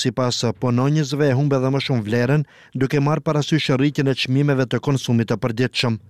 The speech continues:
Enver Ajdini, mësimdhënës dhe antar i plenumit të arsimtarëve, thot për Radion Evropa e Lirë se arsimtarët e prisnin që të parashtrojnë edhe kërkesa tjera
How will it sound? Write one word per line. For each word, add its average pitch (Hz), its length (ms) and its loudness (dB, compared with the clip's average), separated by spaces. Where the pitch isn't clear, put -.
Enver 127 400 0
Ajdini, 127 400 0
mësimdhënës 127 640 0
dhe 123 140 -2
antar 139 260 0
i 135 80 4
plenumit 127 460 0
të 117 80 0
arsimtarëve, 120 720 -2
thot 147 240 -4
për 131 140 0
Radion 120 420 2
Evropa 120 480 0
e 117 80 2
Lirë 135 300 0
se 139 140 0
arsimtarët 139 640 -2
e - 20 -2
prisnin 139 560 0
që 131 80 0
të 131 160 0
parashtrojnë 131 580 0
edhe 120 160 0
kërkesa 127 480 -2
tjera 127 380 0